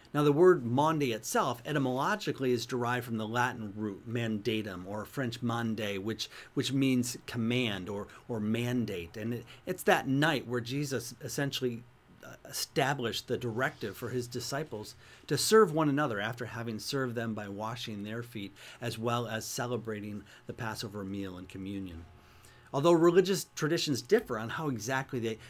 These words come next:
this plays out and how exactly they celebrate Maundy Thursday, it's pretty common to celebrate communion on that day or on that night, and, or the washing of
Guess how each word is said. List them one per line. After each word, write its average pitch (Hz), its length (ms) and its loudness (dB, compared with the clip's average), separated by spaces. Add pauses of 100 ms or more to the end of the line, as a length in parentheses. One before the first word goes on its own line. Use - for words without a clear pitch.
(100)
this 117 140 -2
plays 123 380 0
out 120 120 2
and 113 100 -4
how 123 200 -2
exactly 120 400 -2
they 107 140 -2
celebrate 120 720 0 (220)
Maundy 117 320 2
Thursday, 123 500 -2 (300)
it's 196 100 -8
pretty - 300 -4
common 131 460 0
to 120 100 -8
celebrate 123 640 0 (180)
communion 123 580 2
on 98 260 -6
that 98 340 -8
day 104 240 -6
or 98 100 -6
on 95 140 -8
that 92 180 -10
night, 98 400 -10
and, 135 160 -6
or 143 160 2
the 123 80 0
washing 123 560 2
of 110 160 -4